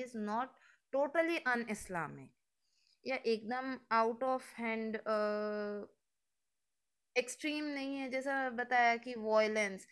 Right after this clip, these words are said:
husband शराबी है and still अगर बोलेंगे आप कि नहीं उनके साथ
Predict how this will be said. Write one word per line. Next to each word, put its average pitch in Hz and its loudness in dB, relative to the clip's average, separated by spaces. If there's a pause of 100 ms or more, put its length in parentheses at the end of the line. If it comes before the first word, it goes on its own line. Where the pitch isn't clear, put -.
(600)
husband 220 2
शराबी 214 6
है 233 2
and 233 0
still 254 -2
अगर 240 0
बोलेंगे 226 0
आप 226 2
कि 262 -6
नहीं 285 -6
उनके 262 -2
साथ 247 0